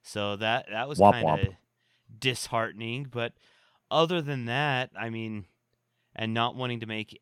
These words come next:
Speaker 1: actual investments on, uh, Epic Game Store, I, I think it's been a pretty uneventful week. I, I've heard nothing but good things about Alan Wake, and it,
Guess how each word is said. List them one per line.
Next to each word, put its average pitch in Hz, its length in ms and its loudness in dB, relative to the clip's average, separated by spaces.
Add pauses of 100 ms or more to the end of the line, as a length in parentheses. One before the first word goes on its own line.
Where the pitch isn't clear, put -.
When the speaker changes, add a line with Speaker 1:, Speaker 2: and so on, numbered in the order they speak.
Speaker 1:
actual 110 560 -4
investments 107 680 -6
on, 104 320 -2
uh, 101 300 -4 (1040)
Epic 135 300 -2
Game 120 300 0
Store, 117 360 0
I, 123 280 2
I 147 100 -2
think 180 260 -8
it's - 220 -8
been 156 160 -4
a 151 80 -2
pretty 156 420 -8
uneventful 135 760 -8
week. 135 480 -10
I, 110 300 -4
I've 113 220 -6
heard 131 220 -4
nothing 143 280 -6
but 131 200 -8
good 135 220 -8
things 143 360 -6
about 117 320 -4
Alan 113 340 -6
Wake, 113 340 -8
and 117 100 -4
it, 117 120 -10